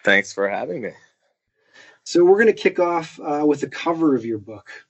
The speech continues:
Speaker 2: It's an endless field of poppy plants, and it's really visually striking.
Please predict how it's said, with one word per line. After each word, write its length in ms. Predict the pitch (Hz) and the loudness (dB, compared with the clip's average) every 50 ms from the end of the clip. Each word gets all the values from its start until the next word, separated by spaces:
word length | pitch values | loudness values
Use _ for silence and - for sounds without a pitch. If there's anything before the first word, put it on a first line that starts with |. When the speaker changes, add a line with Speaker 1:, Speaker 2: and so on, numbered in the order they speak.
| _ _ _ _ _ - | _ _ _ _ _ -10
Speaker 2:
It's 180 | 143 135 - | -8 -6 -2
an 160 | 131 135 135 - - | -2 -2 -2 -2 -6
endless 500 | 156 156 160 165 170 170 165 151 - - | -4 0 2 4 4 4 2 0 -4 -6
field 300 | - 147 147 147 135 131 | -2 0 0 0 0 -2
of 100 | 110 - | -6 -10
poppy 380 | - 135 127 123 - 127 120 | -10 -8 -8 -6 -6 -8 -10
plants, 560 | - - 127 123 117 117 117 117 117 - - _ - | -10 -10 -10 -8 -6 -6 -6 -6 -8 -10 -14 _ -10
and 140 | 123 120 | -8 -8
it's 200 | 117 113 110 - | -6 -8 -8 -6
really 380 | 127 120 117 127 135 135 135 123 | -6 -2 2 4 6 6 6 4
visually 580 | 110 110 127 135 123 117 131 127 120 120 113 107 | 2 4 4 4 4 4 2 0 2 2 0 -2
striking. 760 | - - - - 117 110 110 110 - - 107 101 95 92 | -4 -8 -8 -8 -6 -6 -6 -6 -8 -8 -12 -12 -12 -12